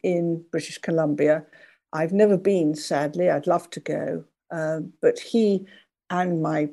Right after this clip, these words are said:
grandmother visited it in nineteen thirty-seven, and my grandmother wrote about it in the National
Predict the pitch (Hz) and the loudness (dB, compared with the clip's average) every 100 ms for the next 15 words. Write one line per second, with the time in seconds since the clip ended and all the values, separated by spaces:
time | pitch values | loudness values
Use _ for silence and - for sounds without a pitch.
0 | - 151 165 139 127 120 139 - 196 190 | 0 0 2 -2 -4 -8 -10 -8 2 2
1 | 180 151 156 151 147 165 156 156 151 147 | 2 -10 -6 -4 -4 -4 -6 -6 -6 -8
2 | 165 - 151 - - 160 151 151 - 160 | -12 -6 -6 -6 -4 -2 0 -2 -4 -4
3 | 160 165 - - - - - - 160 156 | -6 -6 -10 -20 -20 -20 -20 -10 -6 -4
4 | 160 160 156 151 156 160 160 175 151 151 | 0 0 0 -2 0 0 -2 -4 -4 -4
5 | - 160 156 160 151 - 156 | -10 -8 -6 -6 -6 -8 -12